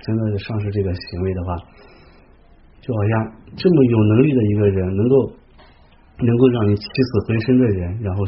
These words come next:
现在的话来去给看一个小感冒啊，就是这种，这种感觉，我觉得啊，啊，我觉得就是这种感觉。因为雅清所修的这个法的话，它也不是一般的，它就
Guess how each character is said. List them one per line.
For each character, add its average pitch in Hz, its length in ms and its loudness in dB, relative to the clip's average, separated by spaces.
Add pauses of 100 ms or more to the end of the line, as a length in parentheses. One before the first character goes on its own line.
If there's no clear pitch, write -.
(120)
现 104 100 -4
在 101 120 -2
的 95 100 -4
话 92 140 -6
来 92 100 -4 (160)
去 107 60 -6 (100)
给 - 140 -8 (420)
看 - 80 -12 (160)
一 107 80 -2
个 110 60 -2
小 107 160 -6 (100)
感 - 160 -6
冒 95 160 -6 (160)
啊， 98 60 -2 (100)
就 104 120 -4
是 104 100 -6
这 135 160 -2
种， 113 100 0 (160)
这 170 140 -2
种 117 160 0
感 82 180 -6
觉， 82 80 -8 (160)
我 80 80 -10
觉 - 160 -16
得 82 160 -12
啊， 90 40 -12 (520)
啊， 92 80 -8
我 85 60 -8
觉 - 20 -4
得 98 120 0
就 110 120 -4
是 104 80 -4
这 135 120 -2
种 95 140 -2
感 87 220 -8
觉。 - 80 -14
因 101 160 -4
为 131 80 4 (640)
雅 95 80 -2
清 147 200 -4
所 113 160 -4
修 - 200 -4
的 123 80 0
这 120 100 -6
个 113 100 -4 (120)
法 - 160 -12
的 90 80 0
话， - 80 2
它 92 160 -8
也 101 160 -4
不 98 80 -4
是 101 80 -4
一 107 240 -6
般 98 160 -4
的， 98 160 -4
它 117 80 -10
就 120 80 -10